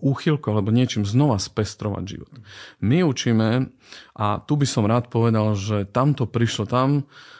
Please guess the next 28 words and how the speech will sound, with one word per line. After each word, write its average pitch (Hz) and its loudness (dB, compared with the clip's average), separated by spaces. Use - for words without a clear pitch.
tam 127 0
som 117 0
začal 127 0
chápať, 120 0
že, 110 2
že 117 -2
bez 110 0
Boha 123 2
som, 110 2
e, - -10
po 107 -2
svetskej 131 -4
stránke 117 -2
mal 110 2
všetko. - -6
Mohol 113 2
som 107 -2
si 104 -6
všetko 110 -4
dovoliť, 110 0
ale 107 0
ten 110 0
pojem 147 2
by 107 0
znel, 117 2
že 110 0
večná 107 0
nespokojnosť. - -6